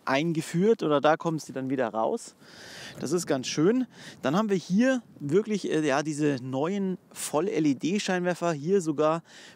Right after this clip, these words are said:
mit Laserlichttechnik. Ja, hier steht's auch drauf. Das Laserlicht ist übrigens immer daran zu erkennen, in diesen blauen Inlays, die wir hier in den Scheinwerfern haben.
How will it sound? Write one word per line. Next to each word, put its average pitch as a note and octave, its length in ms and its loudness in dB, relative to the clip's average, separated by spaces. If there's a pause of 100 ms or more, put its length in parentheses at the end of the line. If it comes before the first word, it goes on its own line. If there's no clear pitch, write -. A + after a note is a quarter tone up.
mit D3 280 0
Laserlichttechnik. G3+ 1400 -2
Ja, C3 160 0
hier C#3 160 -4
steht's D3 300 -4
auch - 160 -4
drauf. A#2+ 380 0 (440)
Das A#2+ 140 -4
Laserlicht G#3+ 480 2
ist F3+ 120 -4
übrigens G3 540 0
immer A#3 300 2
daran G3 420 0
zu - 120 -6
erkennen, F#3 520 0 (380)
in C#3+ 40 -2
diesen C#3 280 0
blauen C3 440 0
Inlays, A#2 720 0
die A2+ 140 -2
wir A#2 100 2
hier A2+ 200 -2
in A2+ 80 -2
den A2 160 -2
Scheinwerfern A2 720 -4
haben. A2+ 380 0